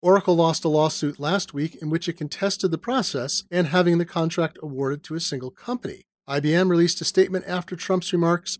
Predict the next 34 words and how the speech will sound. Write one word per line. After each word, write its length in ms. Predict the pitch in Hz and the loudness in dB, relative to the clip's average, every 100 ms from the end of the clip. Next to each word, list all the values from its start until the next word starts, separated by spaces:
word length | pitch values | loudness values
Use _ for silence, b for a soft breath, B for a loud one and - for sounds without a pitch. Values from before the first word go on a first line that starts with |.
| - | -4
that 120 | 170 | 0
it 80 | 190 | 2
had 160 | 196 | 2
concerns 400 | 196 180 190 175 | 0 2 4 4
all 220 | 170 190 | 4 4
along 340 | 247 165 165 175 | 6 6 4 -2
and 160 | 151 143 | -8 -8
thinks 280 | 170 - | -6 -4
a 40 | 156 | -4
solution 460 | - 151 160 - | -2 2 2 2
with 180 | 139 120 | -2 -4
multiple 360 | 156 233 165 113 | 0 0 0 -6
firms 400 | - 101 110 - | -8 -14 -14 -12
will 80 | 127 | -10
be 80 | |
better. 340 | 147 233 117 - _ _ _ - | -2 0 0 -8 _ _ _ -2
Given 220 | 240 254 | 2 4
that 120 | 208 | 6
neither 240 | 196 180 | 8 8
Oracle 560 | 175 185 196 - 180 180 | 6 6 4 6 4 2
nor 300 | 147 156 185 | 2 2 4
I 100 | 165 | 2
B 140 | 160 | 2
M 100 | 175 | 2
were 120 | 175 143 | 2 0
judged 360 | - 147 147 | -2 -4 -4
to 80 | 151 | -4
meet 200 | 151 - | -4 -4
all 160 | - 143 | -4 -4
the 100 | 151 | -2
needs 300 | 151 160 151 | -2 -2 -4
of 60 | 160 | -10
the 80 | |
contract, 800 | 165 - 294 262 262 247 _ - | -8 -2 0 0 0 -2 _ -20